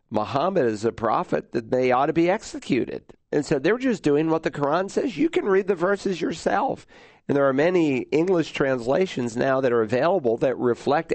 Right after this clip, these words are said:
accurately that even a Muslim would say, "Yes, this is a good translation. This is a fair translation of the Quran," and you can read some of those translations and find out that what it is sanctioning is really pretty scary.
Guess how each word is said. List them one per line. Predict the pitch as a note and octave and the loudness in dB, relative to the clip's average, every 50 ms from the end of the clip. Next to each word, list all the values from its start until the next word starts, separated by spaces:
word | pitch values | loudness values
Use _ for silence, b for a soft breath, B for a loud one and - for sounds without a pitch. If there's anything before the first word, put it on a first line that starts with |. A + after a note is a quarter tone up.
| - - | -4 -2
accurately | B2 B2+ C#3 F3+ - - G#3 F3+ C#3+ - - G2+ G2+ G2 - D3+ F3 B B B B B B B | 0 0 0 0 -2 -2 -2 0 0 0 -2 -2 -2 0 0 -2 -4 B B B B B B B
that | C3+ C3 C3+ | 0 2 2
even | D3+ E3 F3 E3 D3 | 2 2 2 2 0
a | |
Muslim | B2+ B2 C3+ F3 G3+ - - D#4+ C4 | 0 0 0 -2 -2 -2 -4 -4 -2
would | C#3+ C#3 C#3 C3+ | -2 -2 -2 -2
say, | - - C#3+ C#3+ | -2 -2 0 0
"Yes, | D3 D#3 F#3 F3 - | 0 0 0 -2 -2
this | - E3+ E3 - - | -4 -4 -4 -4 -6
is | F#3+ F3+ | -4 -4
a | G#3 | -4
good | E3 E3 F#3 - - | -2 -2 -4 -4 -2
translation. | - F#3+ G#3 G3 F3+ - F3+ E3+ D#3+ D#3 D3+ - F#3 G3 A3+ A#3 B B B B B B B B B | -2 -2 0 0 -2 0 0 0 0 0 -2 -4 -6 -8 -8 -8 B B B B B B B B B
This | - D3+ E3 - | -2 -2 0 0
is | F#3+ G3 F3 | -2 0 0
a | G3+ F#3 | 0 -2
fair | F3+ - F3+ F#3 F#3 F#3 | 0 0 0 0 0 0
translation | - - F#3 F3 E3+ E3 - E3 D3+ D#3+ E3+ - - F3+ E3 | 0 0 0 2 2 0 0 0 0 0 -2 -2 -4 -2 -2
of | D3 B2+ | -2 -2
the | C3+ C#3 | -2 -4
Quran," | - C#3+ C3+ B2 B2 C#3 D3 D#3+ D#3+ | -2 -2 -2 0 0 0 0 0 0
and | C#3 C#3 C#3+ | 0 0 -2
you | D#3 | -2
can | D#3 - F3+ D#3 | 0 -2 -2 0
read | C#3 D3+ E3+ G3 F3+ | 2 2 2 0 -2
some | - - D#3+ D#3+ | -2 -4 -2 0
of | D3+ C3+ B2 | 0 0 0
those | B2 A#2+ B2 C3 - | 0 0 0 -2 -2
translations | - C#3 B2 A#2 A2+ G#2 A#2+ A#2 C#3 C#3+ E3+ D4 D4+ - - | -2 -2 -2 -2 0 0 0 0 0 -2 -4 -6 -6 -2 -2
and | D3 C#3 - | -2 -4 -2
find | - C3+ C#3+ D#3+ E3 D3+ | -4 -2 -2 -2 -2 -2
out | D#3 E3+ F#3+ G3 F#3+ G3 - - B B B B B B B B B B - | 0 0 0 0 0 -2 -4 -10 B B B B B B B B B B -2
that | D3 D3 C#3 A2 | 0 2 2 0
what | A2+ C3+ D3+ E3 F3 | 0 0 0 2 2
it | F3+ D#3+ C#3+ | 2 2 2
is | C#3 C3+ B2+ | 0 0 -2
sanctioning | - - E3 D3+ D#3+ F#3 G3 - - D3+ C#3+ C#3 C#3 C#3+ | -4 -4 -2 0 0 -2 -4 -6 -4 -2 -2 -2 -2 -2
is | C#3 B2 - | -4 -2 0
really | - D3 D#4+ - - | -2 0 0 -2 -6
pretty | - - D3+ D3+ C#3+ | -2 -4 -2 -2 -2
scary. | C3 - - - E3 F#3 G#3 G3+ D#3+ G2+ F#2+ | -6 -6 -2 0 0 0 2 0 -2 -2 -4